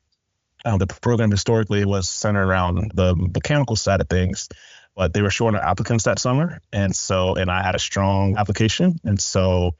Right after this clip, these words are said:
they said, "Hey, you know, we'll try this out. We don't really n-, know what we're doing here, but, uh, <laughs> uh,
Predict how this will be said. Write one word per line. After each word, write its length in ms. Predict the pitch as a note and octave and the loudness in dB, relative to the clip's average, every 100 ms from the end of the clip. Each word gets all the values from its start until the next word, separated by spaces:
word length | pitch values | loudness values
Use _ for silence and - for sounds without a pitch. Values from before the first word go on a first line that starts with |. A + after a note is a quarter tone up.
| - - | -12 -10
they 80 | - | -4
said, 160 | A2 A2 | 0 0
"Hey, 200 | C#3+ E3+ | 2 0
you 180 | C3+ A#2+ | 2 2
know, 160 | A2 | 2
we'll 180 | G#2+ B2+ | 2 0
try 540 | - - C#3 C#3+ C#3+ | -2 -2 0 0 0
this 180 | C#3 C3 - | 0 -2 -2
out. 320 | B2+ G3+ F3+ | 0 0 0
We 100 | C3 | 0
don't 240 | B2 C#3 | 0 0
really 360 | C3+ C3 C3 B2+ | 0 2 2 0
n-, 240 | A2+ G#2+ G2+ | 0 -2 0
know 500 | A#2+ A#2+ A#2+ A#2+ C3+ | 2 4 4 2 2
what 140 | C3 | 2
we're 120 | B2+ | 0
doing 320 | A#2 C3+ D#3 | 0 2 2
here, 300 | D#3+ E3+ F#3 | 2 2 2
but, 300 | F3+ A#2 A2 | 0 2 2
uh, 300 | G#2 G#2 G2+ G#2 - F3 - - F3+ | 4 2 2 0 0 -2 0 -4 -4
<laughs> 120 | - G3+ - - - - - A#2 | -4 -6 -6 -10 -12 -20 -8 -2
uh, 300 | A2+ A2+ | 0 2